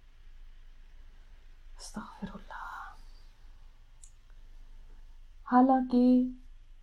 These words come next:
हर खैर की निस्बत अल्लाह की तरफ होनी चाहिए। जो भी खैर इंसान को मिलती है, इंसान को यही कहना चाहिए कि ये अल्लाह ही की देन है।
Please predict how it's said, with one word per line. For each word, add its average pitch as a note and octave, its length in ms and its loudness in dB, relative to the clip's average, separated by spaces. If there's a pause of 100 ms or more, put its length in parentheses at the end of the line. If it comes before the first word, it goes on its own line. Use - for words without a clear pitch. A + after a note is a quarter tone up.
(340)
हर C#4+ 800 4 (340)
खैर B3 440 8
की D#4+ 180 8
निस्बत A3 680 6
अल्लाह G3+ 360 6
की A3 180 -2
तरफ G3+ 280 -2
होनी F#3+ 220 0
चाहिए। A3+ 400 -6 (1160)
जो C#4 300 10
भी G4 140 12
खैर A#3+ 340 6
इंसान A#3 420 4
को A3 120 4
मिलती G3+ 400 4
है, A#3+ 220 0 (420)
इंसान B3 340 2
को C#4 120 6
यही G#3+ 360 8
कहना A#3+ 340 2
चाहिए A#3 300 0
कि D4+ 100 4
ये D#4+ 160 4
अल्लाह C4 420 8
ही D#4+ 180 10
की G#4+ 200 10
देन B3+ 340 6
है। G3+ 160 -4